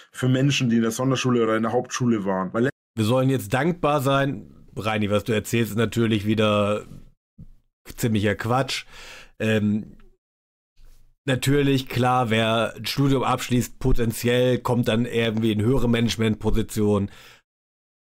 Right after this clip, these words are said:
Speaker 2: Warum sollte man dir jetzt dankbar sein? Für was denn?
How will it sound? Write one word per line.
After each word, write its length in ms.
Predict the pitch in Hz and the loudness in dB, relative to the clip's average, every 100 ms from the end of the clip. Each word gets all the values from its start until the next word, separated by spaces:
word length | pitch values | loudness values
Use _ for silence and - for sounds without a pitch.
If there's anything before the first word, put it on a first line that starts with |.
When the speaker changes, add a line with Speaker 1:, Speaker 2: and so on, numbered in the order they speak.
| _ - - | _ -20 -6
Speaker 2:
Warum 360 | 110 120 143 | -2 0 2
sollte 320 | 120 131 131 | 2 2 2
man 320 | 123 120 120 98 | 2 4 2 0
dir 200 | 123 143 | 0 0
jetzt 320 | 131 - 113 | 0 -4 -4
dankbar 380 | 127 160 - 107 | -2 -2 0 -2
sein? 440 | 90 90 85 87 - | 0 -4 -4 -8 -12
Für 260 | - 120 104 | -4 0 2
was 260 | 143 - | 0 -2
denn? 260 | - 85 85 | -8 -10 -10